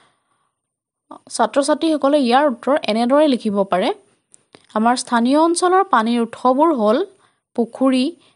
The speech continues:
খাল, বিল, নদ-নদী, দমকল ইত্যাদি। সকলো মানুহ বসবাস কৰা এই অঞ্চলত প্ৰচুৰ পৰিমাণে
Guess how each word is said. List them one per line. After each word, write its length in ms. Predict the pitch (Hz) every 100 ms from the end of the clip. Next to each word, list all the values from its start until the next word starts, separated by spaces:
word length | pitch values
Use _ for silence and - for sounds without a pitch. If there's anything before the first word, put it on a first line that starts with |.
| _ -
খাল, 380 | - 247 233 240 311 - -
বিল, 360 | 214 240 233 269 370 - _ -
নদ-নদী, 560 | 233 226 233 247 226 381 - -
দমকল 460 | 202 196 190 214 381 - _
ইত্যাদি। 440 | 277 - 285 180 165 _ _ _ _ _ _
সকলো 360 | 247 233 294 370
মানুহ 240 | 381 381
বসবাস 440 | 330 311 233 233 277
কৰা 200 | 233 226
এই 180 | - 220
অঞ্চলত 460 | 285 240 208 202 330 -
প্ৰচুৰ 320 | 208 202 233 226
পৰিমাণে 460 | 208 185 180 185